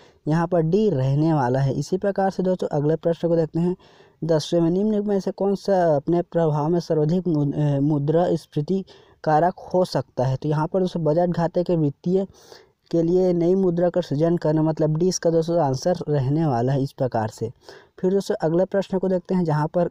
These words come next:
कहा गया है कि निम्नलिखित में से किसे, किसी भारतीय, अ, यानी कि अर्थव्यवस्था मुद्रा गुणक में वृद्धि है? तो यहाँ पर जो डी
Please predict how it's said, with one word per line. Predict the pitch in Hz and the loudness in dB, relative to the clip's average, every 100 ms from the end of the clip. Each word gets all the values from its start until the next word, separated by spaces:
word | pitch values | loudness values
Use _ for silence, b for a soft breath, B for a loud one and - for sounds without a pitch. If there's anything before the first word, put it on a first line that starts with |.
| - | -2
कहा | 147 160 | -2 0
गया | 170 147 | 0 0
है | 156 - _ _ _ _ _ _ - - | 0 -4 _ _ _ _ _ _ -16 -2
कि | 160 | 0
निम्नलिखित | 175 202 202 196 | 2 2 0 -2
में | 190 190 | 0 0
से | - 185 | -2 -4
किसे, | - 165 190 196 170 b b b b - | -2 -4 0 0 -2 b b b b -6
किसी | 180 208 | -4 -2
भारतीय, | 185 180 160 208 208 - - | 0 0 0 -2 -4 -6 -2
अ, | |
यानी | 180 175 175 | 2 2 0
कि | - | -4
अर्थव्यवस्था | - 190 - 190 180 190 | -4 -2 0 -2 0 0
मुद्रा | 180 165 165 196 | 0 0 0 0
गुणक | 180 175 185 - | 0 0 0 -2
में | 180 170 | 0 0
वृद्धि | 160 147 165 | 0 0 0
है? | 160 | 0
तो | 160 | 0
यहाँ | 160 147 | -2 -2
पर | 180 | -2
जो | 180 175 | 0 0
डी | 151 170 214 | 0 0 -2